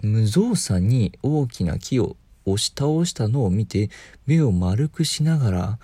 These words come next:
「どうも不思議な子供だな。どこの子供だろう」と独り言を言いました。というところでね、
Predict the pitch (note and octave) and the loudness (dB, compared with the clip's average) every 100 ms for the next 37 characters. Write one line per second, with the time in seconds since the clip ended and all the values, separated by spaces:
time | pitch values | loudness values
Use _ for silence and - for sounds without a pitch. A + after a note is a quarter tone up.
0 | - - - - _ - F#2+ B2 C#3 A#2+ | -16 -20 -20 -20 _ -10 -2 2 2 2
1 | G2+ E2+ G2 - A#2 A#2 B2 C3 - A#2 | 0 -2 -4 -2 0 0 0 0 -2 -4
2 | A#2+ A#2 A#2+ A#2 A2+ F2+ - - - _ | 0 2 2 2 0 -2 -10 -20 -20 _
3 | - G#2+ A#2 - F3 G#2+ - G2+ G2+ G2+ | -4 -2 -2 0 2 0 -2 -4 0 0
4 | G2+ G#2 G2+ F2 - - - - _ - | 2 2 0 -2 -6 -16 -20 -20 _ -6
5 | - - - - B2 B2 A#2+ A2+ - F3+ | -6 -6 -12 -2 0 0 -2 -4 0 0
6 | - _ - G2+ G2+ G2 G2 - - - | -2 _ -4 -2 0 0 -2 -4 -10 -18
7 | - _ _ _ _ _ _ _ _ _ | -20 _ _ _ _ _ _ _ _ _
8 | _ _ _ _ _ - G3+ F3+ F3 D#3+ | _ _ _ _ _ -4 0 0 0 0
9 | A#2+ F2 E2+ D#2+ | -2 -2 -2 -4